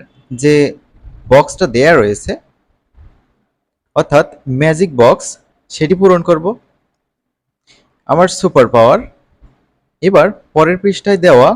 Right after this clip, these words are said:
আমাদের নিজের ম্যাজিক বক্সটি দেখে নেই এবং আমার সুপার পাওয়ার অথবা গুণগুলো ছোট ছোট ঘরে লিখি। পরের পেজে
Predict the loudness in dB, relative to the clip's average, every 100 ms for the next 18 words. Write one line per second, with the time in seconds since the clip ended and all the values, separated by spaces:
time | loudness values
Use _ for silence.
0 | -4 _ -4 -4 -4 -6 -6 -8 -6 -2
1 | -2 -4 -6 -2 -2 -4 -8 0 0 0
2 | -10 -8 -8 -10 _ _ -12 -4 -4 0
3 | -2 -2 -8 _ _ _ _ _ -6 0
4 | 0 -2 -8 _ -6 -2 0 -2 -4 -6
5 | -2 -2 0 2 2 0 -2 -2 0 0
6 | -2 -10 -8 -4 -2 0 2 2 -2 _
7 | _ _ _ -20 _ _ -6 -4 -4 -2
8 | -2 0 0 -2 -2 -8 _ _ _ -10
9 | -8 -6 -8 -10 -12 _ _ _ _ _
10 | _ _ _ _ _ _ _ _ _ _
11 | _ _ _ _ 0 0 0 -2 0